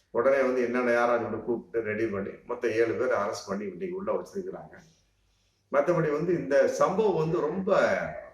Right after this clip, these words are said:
மோசமான ஒரு சம்பவம் தான் பார்க்கக்கூடிய ஒரு சூழலா நம்ம இருக்கு. அதாவது வந்து ஒரு பிரச்சனை அப்படின்னா பேச்சுவார்த்தை நடத்தலாம், மத்தபடி வந்து ஏதோ ஒரு வாக்குவாதம் பண்ணலாம், போலீஸ்காரங்களோட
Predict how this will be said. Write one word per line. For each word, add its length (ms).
மோசமான 520
ஒரு 220
சம்பவம் 580
தான் 160
பார்க்கக்கூடிய 560
ஒரு 120
சூழலா 240
நம்ம 220
இருக்கு. 240
அதாவது 320
வந்து 220
ஒரு 180
பிரச்சனை 420
அப்படின்னா 440
பேச்சுவார்த்தை 580
நடத்தலாம், 520
மத்தபடி 460
வந்து 300
ஏதோ 160
ஒரு 160
வாக்குவாதம் 560
பண்ணலாம், 320
போலீஸ்காரங்களோட 920